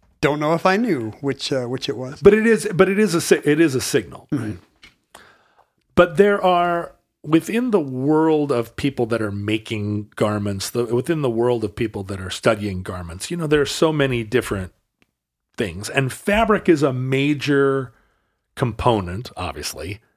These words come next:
Speaker 2: of any made garment.
Speaker 1: Really hard to, hard to get one without it these days.
Speaker 2: <laughs>
Speaker 1: I wanna wear one that's all thread.
Speaker 2: But fabric is a thing that communicates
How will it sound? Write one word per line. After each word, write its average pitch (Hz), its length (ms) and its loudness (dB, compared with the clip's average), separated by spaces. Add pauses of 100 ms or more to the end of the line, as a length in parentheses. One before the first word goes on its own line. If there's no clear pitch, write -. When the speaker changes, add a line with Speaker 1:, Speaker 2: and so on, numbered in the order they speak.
(180)
Speaker 2:
of 98 140 -4
any 98 360 -4
made 92 320 -4
garment. 87 480 -6
Speaker 1:
Really 214 240 2
hard 151 280 2
to, 123 160 -2
hard - 340 4
to 185 40 4
get 180 140 2
one 160 120 0
without 143 280 2
it 113 60 -10
these 135 180 -2
days. - 320 2
Speaker 2:
<laughs> - 20 -8
Speaker 1:
I - 1500 -4
wanna 247 200 4
wear 220 160 6
one 196 140 4
that's 175 160 -2
all 208 320 4
thread. 147 640 -2 (680)
Speaker 2:
But 190 180 0
fabric 240 360 4
is 220 140 2
a 208 80 6
thing 196 520 2
that 165 400 0 (380)
communicates 175 960 0